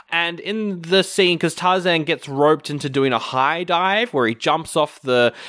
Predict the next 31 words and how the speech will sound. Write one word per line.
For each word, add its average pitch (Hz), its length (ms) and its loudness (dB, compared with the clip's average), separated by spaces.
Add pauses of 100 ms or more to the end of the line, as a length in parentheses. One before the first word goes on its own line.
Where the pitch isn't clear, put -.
(140)
he 143 140 -4
jumps 165 300 -2
off 160 120 -4
a 143 60 -8
cliff 180 400 -2
down 143 220 2
into 139 160 -8
the 127 100 -4
water. 151 300 2 (240)
They 190 160 0
filmed 233 340 0
that 196 180 0
for 190 200 -2
real. 196 500 2
Um, 151 280 0
that 156 140 0
was 165 160 -2
with 147 120 -2
a 135 40 0
stunt 170 360 -2
double 110 240 -4
do-, 107 240 2
though, 123 440 2
and 123 280 -2
the, 120 180 0
uh, 117 180 4
the 113 120 -2
stunt 190 280 0
double 156 220 -2
<laughs> - 0 -
died. 113 460 -4